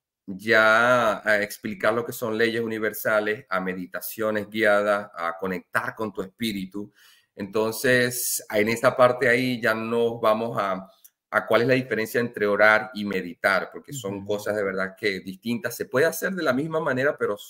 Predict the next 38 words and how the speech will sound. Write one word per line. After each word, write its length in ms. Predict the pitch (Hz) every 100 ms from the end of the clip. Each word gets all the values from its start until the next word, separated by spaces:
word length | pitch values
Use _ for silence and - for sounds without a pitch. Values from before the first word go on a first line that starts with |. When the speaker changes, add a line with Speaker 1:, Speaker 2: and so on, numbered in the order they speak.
| _
Speaker 1:
es 140 | 104 101
muy 280 | 120 139 123
diferente 540 | 120 - 107 123 -
en 80 | 101
realidad. 480 | 104 95 92 107 117
Hay 260 | 92 95 95
cosas 360 | 110 104 110 110
ahí, 300 | 95 95 101 _ _ _ _ _ -
eh, 480 | 98 98 92 90 -
que 100 | 87
marcan 520 | 92 123 127 - 95
una 220 | 98 104
diferencia 580 | 104 98 95 101 95 95
en 100 | 92
realidad 540 | 95 87 87 95 104 -
y 380 | 90 85 80 78 _ 76
va 220 | 85 87
determinado 580 | 92 98 92 87 90 90
por 140 | 95 87
la 120 | 80
gracia 560 | 92 101 - 101 107 - _ _ _ _
eh, 540 | 90 87 85 82 80 78
cuando 260 | 87 85 -
te 100 | 87
vas 180 | 85
a 60 | 101
la 200 | 101 92
parte 320 | 98 95 -
más, 580 | 98 98 95 92 - - _ _
digamos, 420 | 87 90 95 95
religiosa, 720 | 98 87 - 104 110 - 123 - _ _ _ _ _ _ _
puedes 880 | 104 101 104 110 107 104 - - -
notar 440 | 101 98 101 92
que 120 | 92
al 100 | 85 87
momento 400 | 87 92 104 104
de 80 |
orar 460 | 98 101 113 131 -